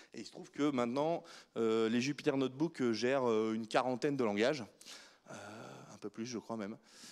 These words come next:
Euh, et ce qui est assez sympa, c'est que ça permet d'utiliser du Markdown pour enrober le code, l'expliquer, le, mieux le comprendre, pour faire des trucs un petit peu sympas.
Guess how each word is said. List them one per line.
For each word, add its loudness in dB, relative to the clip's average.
Euh, -6
et -6
ce -2
qui -4
est -2
assez 0
sympa, 2
c'est -2
que -8
ça 0
permet 2
d'utiliser -6
du -12
Markdown 0
pour -4
enrober -2
le 0
code, 4
l'expliquer, -2
le, -2
mieux 4
le 4
comprendre, 0
pour -12
faire 4
des 2
trucs 0
un 4
petit -4
peu 4
sympas. 2